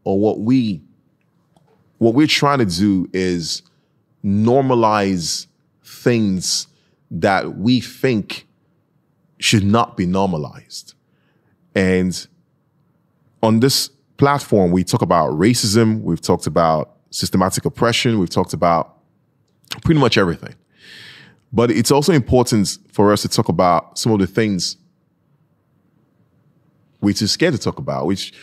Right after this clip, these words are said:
for example, a young man coming from Africa and he has dreams and aspirations of becoming an artist, and maybe he didn't know about it, but then again, when he receives the right encouragement from certain people,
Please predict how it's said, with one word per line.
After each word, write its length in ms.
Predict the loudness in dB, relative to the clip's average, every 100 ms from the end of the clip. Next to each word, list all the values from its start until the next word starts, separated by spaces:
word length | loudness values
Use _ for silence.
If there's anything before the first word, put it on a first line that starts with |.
| -20 _
for 100 | 0
example, 360 | 2 2 2
a 40 | 4
young 240 | 4 2
man 160 | 2 0
coming 160 | 0
from 140 | 0 -2
Africa 400 | -2 -2 0 2
and 120 | 2
he 60 | 0
has 260 | -2 -2
dreams 280 | -2 -2 0
and 100 | -2
aspirations 520 | -2 -2 -2 0 -2
of 100 | -4
becoming 300 | -4 -2 -2
an 100 | -2
artist, 580 | 0 0 -2 -6 -6 -12 _ -20 _ _ -6
and 100 | 0
maybe 160 | 2
he 80 | 4
didn't 120 | 2
know 120 | 2 2
about 360 | 2 2 2
it, 80 | 2
but 80 | 0
then 100 | 0
again, 440 | 0 0 0 -4 -6
when 140 | 0 2
he 60 |
receives 320 | 2 2 0
the 80 | 2
right 280 | 2 2 0
encouragement 500 | -4 0 0 0 -2
from 140 | -4 -4
certain 240 | -2 -2
people, 500 | -4 -4 -2 -2 -4